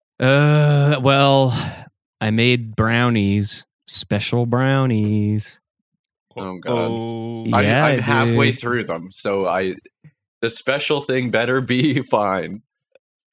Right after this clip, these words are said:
Speaker 1: Wait, you ate, you ate half the brownies already?
Speaker 2: Yeah.
Speaker 1: Those are for
Speaker 3: Wow.
Speaker 1: everyone.
Speaker 3: Wow, and there was, like, two hundred brownies.
Speaker 1: Well, that's messed up. Okay. Well, neat. Okay.
Speaker 2: What,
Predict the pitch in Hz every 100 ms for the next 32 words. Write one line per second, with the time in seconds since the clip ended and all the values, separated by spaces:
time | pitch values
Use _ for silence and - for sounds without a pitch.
0 | _ - 131 113 107 127 156 143 - _
1 | _ _ _ _ _ _ _ _ _ _
2 | _ - 131 135 151 - _ - - 131
3 | 135 - 131 117 117 147 190 208 196 208
4 | 247 320 _ _ _ _ _ _ - 104
5 | 95 143 180 170 180 233 135 107 87 -
6 | - - 95 110 101 98 104 113 151 131
7 | 117 104 - 113 113 117 101 95 85 98
8 | 131 87 139 - _ _ _ _ _ _
9 | _ _ _ _ _ _ _ - 113 -
10 | - 101 - - - - - - 104 87
11 | 107 107 123 120 117 113 _ _ 131 110
12 | 104 _ _ _ _ - 143 120 117 -
13 | - _ - 120 131